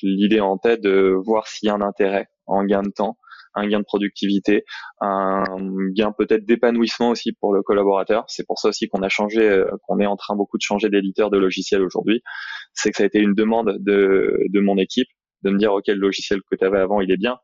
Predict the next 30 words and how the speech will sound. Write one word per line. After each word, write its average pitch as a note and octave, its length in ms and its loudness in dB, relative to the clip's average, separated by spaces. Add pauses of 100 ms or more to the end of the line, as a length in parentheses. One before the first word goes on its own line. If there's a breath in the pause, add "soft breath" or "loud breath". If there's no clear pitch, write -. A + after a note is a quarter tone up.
(300)
Celui-là, G2+ 320 0
il G2 60 2
est F#2+ 80 4
mieux. A2 240 0 (160)
Donc, F#2+ 160 -10
on - 60 -2
va F2+ 80 0
aller F2+ 140 0
sur - 140 0
le - 80 0
mieux. » G#3 160 2 (140)
<laughs> - 60 2 (1200 loud breath)
Et, F#2 100 2
et G2+ 180 0
c'est G2+ 160 -2
comme G#2 160 -2
ça A2+ 100 0
que - 80 -4
tu - 120 -12
progresses. G2 420 -2
Mais F#2+ 180 -6
pour F#2+ 80 -2
moi, G#2 140 0
le G2+ 100 0
progrès G2 460 0
ne G2 100 -4
passe - 320 -6
que A2 60 0
par G#2+ 180 -4
l'action. G2 320 -4